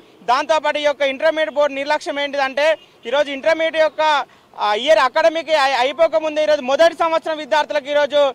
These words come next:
మీరు అడ్మిషన్ చేసుకోవాలని కార్పొరేట్ విద్యా సంస్థలకు ఈరోజు అనుమతించింది. కాబట్టి ఇవన్నీ కూడా పక్కన పెట్టి తక్షణమే ర-, ఏదైతే ఢిల్లీ కానీ అదేవిధంగా మహారాష్ట్ర రాష్ట్ర ప్రభుత్వం ప్రకటించిందో ఆ విధంగా ఇక్కడ తెలంగాణ రాష్ట్ర ప్రభుత్వం కూడా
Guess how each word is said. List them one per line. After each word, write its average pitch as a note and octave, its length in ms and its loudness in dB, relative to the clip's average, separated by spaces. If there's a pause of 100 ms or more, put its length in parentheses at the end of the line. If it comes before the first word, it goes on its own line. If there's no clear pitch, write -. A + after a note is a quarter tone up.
(220)
మీరు B3 100 0
అడ్మిషన్ D4+ 500 -2
చేసుకోవాలని D4+ 500 -2
కార్పొరేట్ D4 460 0
విద్యా C#4+ 220 -4
సంస్థలకు C#4 480 -6
ఈరోజు B3+ 400 -2 (200)
అనుమతించింది. C4+ 760 0
కాబట్టి D4+ 600 -4
ఇవన్నీ D#4 420 -2
కూడా D4+ 220 0
పక్కన D4+ 340 -2
పెట్టి C#4+ 480 0 (280)
తక్షణమే D#4 500 0
ర-, C4 280 0 (120)
ఏదైతే D4 380 2
ఢిల్లీ C#4+ 340 -4
కానీ C#4 320 0
అదేవిధంగా C#4 580 0
మహారాష్ట్ర C#4+ 500 0
రాష్ట్ర C#4 300 -4
ప్రభుత్వం C#4 420 -4
ప్రకటించిందో B3+ 800 -4 (280)
ఆ G#3+ 80 2
విధంగా D#4+ 440 0
ఇక్కడ D#4 240 0
తెలంగాణ D4 460 -4
రాష్ట్ర C#4+ 280 -4
ప్రభుత్వం C#4 480 -4
కూడా C#4 280 0